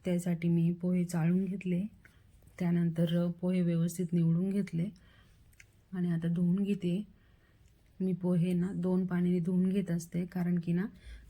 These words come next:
त्याच्यामध्ये खूप, अ, पोह्यांचा भुगा वगैरे पडलेला असतो आणि धुवून घेतलं तर चांगलंच आहे.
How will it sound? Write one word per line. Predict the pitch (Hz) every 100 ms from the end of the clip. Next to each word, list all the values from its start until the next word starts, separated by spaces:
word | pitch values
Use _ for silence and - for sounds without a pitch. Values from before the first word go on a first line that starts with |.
| -
त्याच्यामध्ये | 185 185 180 180 180
खूप, | 208 185 190
अ, | 180
पोह्यांचा | 175 190 185 185 180
भुगा | 175 170 170
वगैरे | 170 170
पडलेला | 170 175 170 170 175
असतो | 180 - 175 208 - - - - - -
आणि | 175 175 175 165
धुवून | 180 190 196
घेतलं | 196 175 180 175
तर | 175 180
चांगलंच | 180 175 180 185
आहे. | 185 185